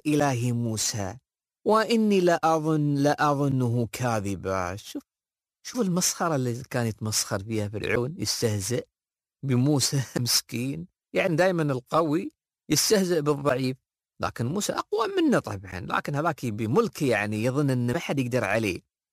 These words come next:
"وكذلك زين لفرعون سوء عمله"، هذا كلام الله يقول، "و-،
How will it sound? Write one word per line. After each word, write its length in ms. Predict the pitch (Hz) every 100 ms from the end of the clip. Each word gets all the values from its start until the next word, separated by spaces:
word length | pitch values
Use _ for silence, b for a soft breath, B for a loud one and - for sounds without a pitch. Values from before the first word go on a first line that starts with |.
| _ _ _ -
"وكذلك 720 | 131 - 160 180 226 208 190
زين 520 | 196 170 226 220 208
لفرعون 800 | 185 185 190 185 165 220 220 196
سوء 560 | 185 - 214 214 180 170
عمله"، 720 | 143 196 214 175 139 110 90 -
هذا 160 | -
كلام 400 | - 139 123 117
الله 220 | 107 113 98
يقول، 300 | 104 143 - _ _ _ _ _ -
"و-، 380 | 135 147 -